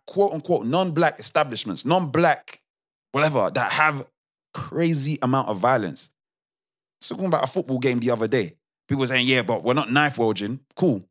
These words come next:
So what? Even if you're not knife wielding, if somebody got, got, got really beaten up or they died because they were in a fight or whatever.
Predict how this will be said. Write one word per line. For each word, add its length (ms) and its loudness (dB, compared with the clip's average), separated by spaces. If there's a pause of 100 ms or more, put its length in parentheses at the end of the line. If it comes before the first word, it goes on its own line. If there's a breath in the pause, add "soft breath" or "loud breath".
(180)
So 120 2
what? 300 0
Even 200 -6
if 100 -4
you're 100 -2
not 120 0
knife 200 -2
wielding, 280 -2
if 100 -8
somebody 360 0
got, 220 -6 (180)
got, 180 -4 (220)
got 240 -4
really 180 0
beaten 420 -6
up 180 -4
or 240 0 (220)
they 120 -2
died 520 0 (220)
because 220 0
they 200 2
were 260 -2
in 120 0
a 40 -4
fight 300 0
or 80 -4
whatever. 500 -2